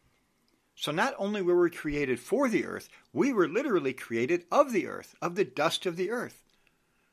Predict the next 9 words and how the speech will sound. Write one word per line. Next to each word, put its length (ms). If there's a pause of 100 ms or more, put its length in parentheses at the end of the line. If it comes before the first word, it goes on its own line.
(300)
We 200
are 160
meant 480
for 400
the 180
earth, 400
saints. 380
That 340
is 300